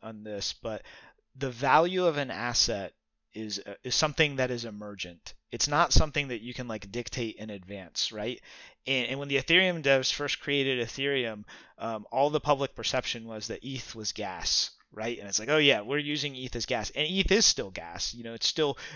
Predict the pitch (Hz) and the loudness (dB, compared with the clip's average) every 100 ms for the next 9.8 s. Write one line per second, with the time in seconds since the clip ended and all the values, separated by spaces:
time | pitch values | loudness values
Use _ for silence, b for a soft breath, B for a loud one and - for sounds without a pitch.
0 | - 147 - 139 127 135 139 139 - - | 2 2 4 -2 -2 0 6 6 6 2
1 | 151 147 131 123 123 127 127 131 113 113 | 2 2 0 0 -2 -4 -6 -8 -10 -10
2 | 110 120 - 131 120 107 117 - 123 113 | -12 -10 -6 -8 -8 -6 -4 -4 -4 -8
3 | 110 104 104 - 165 139 113 - B B | -8 -8 -6 -2 -2 -2 -6 -10 B B
4 | B 117 113 110 - 117 - 220 165 127 | B -4 -4 -6 -10 -6 -2 0 0 -2
5 | - 113 98 b b - 147 147 - 151 | -2 -6 -6 b b -4 0 0 0 -4
6 | 147 135 - 143 135 107 117 104 101 - | -4 -2 -2 -2 -4 -6 -8 -6 -8 -8
7 | 110 104 98 - 104 107 107 113 - - | -8 -10 -6 -6 -6 -8 -10 -10 -10 -12
8 | 87 85 - - - 131 107 104 - 123 | -10 -6 -6 -4 -4 -2 -4 -8 -10 -10
9 | 113 98 104 147 - 156 147 131 | -10 -10 -4 -2 0 0 -2 -2